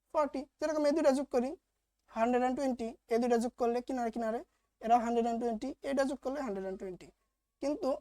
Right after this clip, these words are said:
অপশনে যেহেতু হান্ড্রেড অ্যান্ড ফর্টি, তার মানে এটা ভুল। ওকে, তার মানে আমাদের সঠিক উত্তর হবে ক নাম্বার। আচ্ছা, আশা করি বুঝতে পারছো।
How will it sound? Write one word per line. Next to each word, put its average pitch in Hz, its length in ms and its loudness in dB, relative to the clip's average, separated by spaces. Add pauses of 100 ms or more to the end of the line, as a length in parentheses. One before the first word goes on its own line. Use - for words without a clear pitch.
অপশনে 294 340 -2
যেহেতু 285 280 2
হান্ড্রেড 240 220 0
অ্যান্ড 285 180 -4
ফর্টি, 294 320 0
তার 208 140 0
মানে 202 180 -4
এটা 247 120 -2 (680)
ভুল। 196 240 4 (920)
ওকে, 311 160 -2 (220)
তার 240 160 0
মানে 269 180 0
আমাদের 247 220 0
সঠিক 285 240 -2
উত্তর 277 200 -4
হবে 247 140 0 (120)
ক - 20 -4 (140)
নাম্বার। 143 240 -16 (1160)
আচ্ছা, - 260 -18 (760)
আশা 208 160 -4
করি 240 160 2
বুঝতে 240 220 -4
পারছো। 254 200 -2